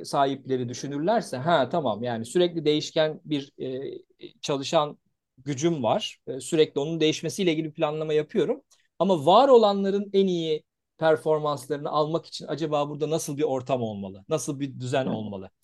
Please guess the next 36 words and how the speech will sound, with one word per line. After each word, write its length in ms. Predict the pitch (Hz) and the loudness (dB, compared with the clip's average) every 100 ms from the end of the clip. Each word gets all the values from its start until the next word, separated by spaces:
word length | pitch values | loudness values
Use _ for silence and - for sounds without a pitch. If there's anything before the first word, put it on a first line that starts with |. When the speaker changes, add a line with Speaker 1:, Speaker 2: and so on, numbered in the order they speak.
| _ _ - | _ _ -4
Speaker 1:
E, 60 | |
Speaker 2:
Hı. 40 | 202 | 0
Speaker 1:
hatırlıyorum 520 | 180 214 202 196 165 160 | 0 0 2 2 2 2
Speaker 2:
Hı. 40 | |
Speaker 1:
seninle 340 | 170 151 165 | 0 2 -4
bunu, 520 | 156 165 170 - 139 135 | -4 -4 -4 -4 -6 -6
e, 40 | |
G 180 | 127 170 | -6 -2
E 100 | 160 | -2
içinde 360 | 135 139 139 | -4 -8 -6
çok 240 | 147 165 - | -2 -2 0
konuşmuştuk 720 | 160 139 127 127 - 127 - - | -2 -2 -6 -12 -12 -14 -16 -16
bütün, 400 | 139 123 139 131 | -14 -10 -10 -10
e, 180 | - 143 | -12 -10
ilişkiler 540 | 131 139 127 127 117 | -12 -12 -10 -8 -6
babında. 500 | 117 113 110 120 226 - _ _ | -8 -8 -8 -10 -10 -12 _ _
Ya 80 | 220 | -2
sen 340 | - 302 302 294 | 0 0 0 -2
burayı 340 | 240 262 240 | 4 4 6
nasıl 220 | 214 - | 2 2
görüyorsun? 520 | 156 147 127 123 127 | 0 0 0 -4 -6
Biraz 320 | 160 151 156 - | -2 -2 -2 -6
merak 340 | 156 127 127 | -2 -2 -4
ettiğim 280 | 120 123 113 | -10 -10 -14
için 160 | - | -12
soruyorum. 420 | 107 - 95 101 101 _ _ _ | -18 -18 -18 -20 -20 _ _ _
Speaker 2:
Yani 320 | - 147 208 208 | 6 8 8 6
tabii 200 | 220 226 | 6 6
şimdi 360 | - 226 208 | 4 2 2
bu 60 | 202 | 2
senin 260 | 214 220 | 6 6
söylediğin 560 | 254 247 233 240 285 330 | 6 6 6 6 4 4
biraz, 360 | 247 254 240 - | 6 8 6 2
e, 200 | 175 170 | 2 2
sinik 380 | - 220 302 - | 0 2 2 2
bir 280 | 151 117 | 0 0